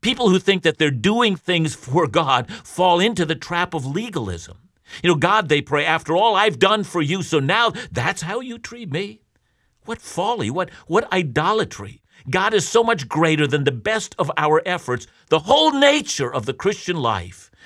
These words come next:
is not us in our arrogance pretending that we're gonna help an all-sufficient God out, but rather that the all-sufficient God is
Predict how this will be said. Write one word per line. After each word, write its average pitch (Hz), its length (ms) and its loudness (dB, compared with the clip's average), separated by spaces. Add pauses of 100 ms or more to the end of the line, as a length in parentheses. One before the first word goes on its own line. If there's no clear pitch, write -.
(120)
is 143 180 2
not 254 260 4
us 226 560 -2 (240)
in 151 140 0
our 180 220 2
arrogance 185 460 2 (180)
pretending 180 680 2 (200)
that 156 140 4
we're 185 100 4
gonna 180 180 2
help 196 400 0 (180)
an 151 140 2
all-sufficient 190 920 0
God 151 280 2
out, 147 480 -2 (460)
but 120 160 -6
rather 160 320 2
that 139 180 -2
the 156 100 -4
all-sufficient 147 800 -2
God 113 260 -2
is 107 140 -4